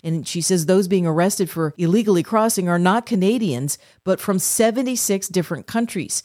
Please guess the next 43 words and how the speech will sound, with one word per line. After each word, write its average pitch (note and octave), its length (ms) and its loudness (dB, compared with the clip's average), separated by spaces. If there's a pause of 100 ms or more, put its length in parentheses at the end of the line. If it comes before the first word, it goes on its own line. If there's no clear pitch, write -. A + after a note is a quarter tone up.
(120)
Ayotte F3+ 360 2
says E3+ 240 0
that E3+ 160 -2
the E3+ 80 -2
current G3 320 0
governor F#3 340 2
of D#3+ 80 2
New E3+ 160 2
Hampshire, F3 440 0
Chris F#3 300 -2
Sununu, F3 480 2
has E3 240 2
asked F#3+ 300 0
the F#3+ 80 -4
Biden F3 240 2
administration E3 600 0
for C#3+ 180 -6
help F3+ 260 0 (160)
in G#3+ 200 2
securing F#3 680 0
this E3+ 160 0
part F3 280 0
of D3 40 0
the D3+ 60 -4
border, F3+ 460 2
but F#3+ 160 2
have F#3 160 2
been F3+ 180 0
told F3+ 380 0
flatly F3+ 640 -2
no. E3 680 2 (180)
The D#3+ 60 -8
state G#3+ 300 2
of G3 80 2
New F#3 160 2
Hampshire F3+ 440 0
has E3 340 -2
also F#3+ 320 2
seen F3 240 0
a D#3+ 40 2
skyrocketing E3+ 1000 0
of C#3+ 100 -4
numbers E3 580 0